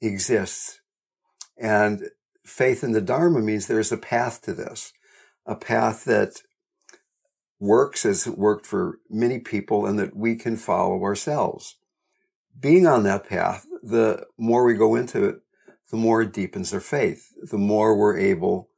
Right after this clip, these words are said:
then to say, "Yeah, I mean, I'm having these difficult emotions. I'm feeling afraid. I'm feeling anxious. I'm feeling angry. I'm feeling," or even positive emotions. "I'm feeling fantastic."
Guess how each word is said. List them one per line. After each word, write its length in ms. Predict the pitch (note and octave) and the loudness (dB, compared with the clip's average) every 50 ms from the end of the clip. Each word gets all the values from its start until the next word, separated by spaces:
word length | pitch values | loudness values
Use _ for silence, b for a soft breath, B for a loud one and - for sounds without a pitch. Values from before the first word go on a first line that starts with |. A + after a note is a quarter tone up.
| _ _ _ _ _ _ _ _ _ | _ _ _ _ _ _ _ _ _
then 160 | G#2 G#2 G2+ | -6 -6 -4
to 120 | - G2+ | -4 -4
say, 280 | F#2+ - - G#2+ F#2+ F#2+ | -4 -2 -2 0 0 2
"Yeah, 460 | G2 G2 G2 G#2 G#2 G#2 G#2+ - - | 2 4 4 4 4 2 2 0 -2
I 160 | - F#2+ G2 G2+ | -6 -4 -4 -4
mean, 460 | G2+ G#2 G2+ F#2+ F#2+ G2 G2 F#2+ - _ _ _ _ _ _ _ _ _ _ _ _ _ - | -2 -2 -2 -2 -2 -2 -6 -6 -10 _ _ _ _ _ _ _ _ _ _ _ _ _ -6
I'm 120 | G#2 G#2 | -4 -2
having 280 | F2 G#2+ G#2 G2+ G#2 G#2 | 2 2 4 4 4 2
these 160 | G2+ F#2+ - | 0 -2 -2
difficult 460 | - F#2+ F2+ - G2 - - F2+ - | -4 -4 -6 -6 -12 -10 -10 -10 -6
emotions. 580 | G2 F#2 G2 G#2+ A#2 A#2 A2 - B2+ A2 F#2 - | -4 0 2 4 4 4 2 0 -4 -4 -4 -4
I'm 140 | F#2+ F2 E2 | -6 -6 -6
feeling 340 | - F#2+ F2+ F2 F2 E2+ | -6 -6 -4 -4 -4 -6
afraid. 560 | - - - - A#2 A2+ A2+ A2 A2 A2 A2 G2+ | -8 -8 -6 0 2 4 6 8 8 6 6 4
I'm 160 | F2+ E2+ E2+ | 0 -4 -6
feeling 440 | - - - - E2+ F2 F2 - D#2 | -8 -8 -6 -4 -4 -4 -4 -4 -2
anxious. 580 | F#2+ G#2 G#2 G2 - - A2+ G#2 G2+ G2+ - | -2 -2 -2 -2 -4 -2 -2 -2 -2 -2 -6
I'm 160 | - - E2 | -6 -8 -8
feeling 380 | E2+ - - F#2 F2 F2 F2+ F2+ | -8 -6 -6 -4 -4 -4 -2 -2
angry. 520 | F#2 G2+ G#2 G#2 F#2+ G2+ G2+ G2+ G2 F#2 | -2 0 0 0 0 0 0 2 2 0
I'm 140 | F2+ F2 E2+ | 0 -2 -4
feeling," 460 | E2+ - G2 F2 E2+ F2 E2 - - _ _ _ B B B B B B B | -8 -6 -4 -4 -4 -4 -6 -8 -12 _ _ _ B B B B B B B
or 240 | - - F3 F3+ | 0 2 4 4
even 300 | D3+ C#3+ C3+ C3+ C3+ A#2+ | 4 2 2 0 0 -2
positive 500 | - - - A#2 C3 D3 - D#3 A#2+ F#2+ | -4 -6 -4 -2 -2 -2 -2 -2 -4 -4
emotions. 480 | F2+ F2 E2+ E2 - - - - - E2 | -4 -4 -4 -6 -6 -8 -8 -10 -8 -8
"I'm 80 | F#2+ F#2+ | -8 -6
feeling 260 | - A2 G2+ G2 G2 | -4 -4 -2 -2 -2
fantastic." 760 | - - G#2+ G2 - G#2+ A2+ B2 C3+ - - - F2 E2+ | -2 -4 -6 -4 -4 -4 -4 -4 -4 -6 -8 -8 -8 -8